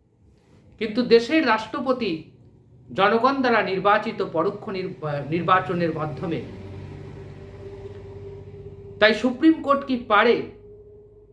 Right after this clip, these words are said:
যে রাষ্ট্রপতিকে তার সময়সীমা বেঁধে দেওয়ার ক-, করতে, ম-, সময়সীমা বেঁধে দিতে? ভারতীয় সংবিধানের দুশো এবং দুশো এক ধারাতে, দুশো নম্বর ধারায় বলা হচ্ছে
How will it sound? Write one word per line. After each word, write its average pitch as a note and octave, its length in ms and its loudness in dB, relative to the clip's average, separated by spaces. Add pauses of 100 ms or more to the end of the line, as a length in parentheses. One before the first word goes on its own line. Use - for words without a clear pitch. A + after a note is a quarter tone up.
(380)
যে E3+ 100 -2
রাষ্ট্রপতিকে A#3+ 760 2
তার G#3+ 160 0
সময়সীমা G#3 640 -2
বেঁধে D#3+ 220 -2
দেওয়ার F3 320 2
ক-, D#3+ 280 -6 (240)
করতে, D#3 360 -6 (180)
ম-, B2 500 -8
সময়সীমা G#3 480 -2
বেঁধে D#3+ 180 0
দিতে? F3+ 240 -6 (1500)
ভারতীয় B3+ 400 4
সংবিধানের C#4 720 0
দুশো A#3 320 0
এবং A#3+ 220 2
দুশো A3 240 -2
এক G3+ 260 2
ধারাতে, G3 340 -2 (1600)
দুশো G3 220 -2
নম্বর C#4 320 4
ধারায় A3+ 320 2
বলা F#3 240 0
হচ্ছে A#3 340 -4